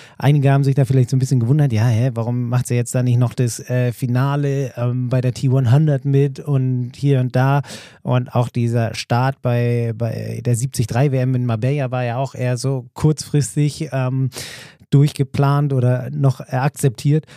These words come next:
Und ich finde das extrem spannend, dass sie wirklich so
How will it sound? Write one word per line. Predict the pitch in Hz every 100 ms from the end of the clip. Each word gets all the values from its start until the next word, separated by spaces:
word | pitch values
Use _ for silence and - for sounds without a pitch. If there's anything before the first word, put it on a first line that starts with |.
| - _ -
Und | 131
ich | -
finde | - - 180 180 165 160
das | 139 -
extrem | 127 - 160 156
spannend, | - 147 139
dass | 127
sie | 131 123
wirklich | 120 117 139 180 147 147 -
so | 143